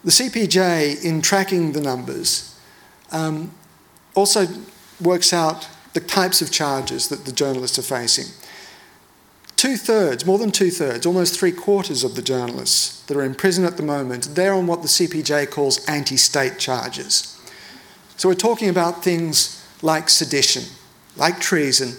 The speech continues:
and yes, terrorism, just as I was in Egypt. Now the key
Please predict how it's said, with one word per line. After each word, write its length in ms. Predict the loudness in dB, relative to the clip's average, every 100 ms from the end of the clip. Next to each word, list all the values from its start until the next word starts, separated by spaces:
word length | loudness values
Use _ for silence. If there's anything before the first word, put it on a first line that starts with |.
| -16 -20 -20 -20 _ -6
and 260 | -4 -2
yes, 640 | 0 2 2 0 -2 -8 -20 -20 -6
terrorism, 680 | 0 2 2 0 -4 -8 -14 -10
just 240 | -4 -2
as 160 | 0 0
I 140 | 0
was 240 | 0 -2 -4
in 100 | -6
Egypt. 500 | -8 -10 -12 -16 -20 -20 _ -20 -20 -20 -20 -20 -20 -20 -20 _ _ _ _ _ _ _ _ _ _ 0
Now 80 | 0
the 80 |
key 500 | 0 0 2 2 0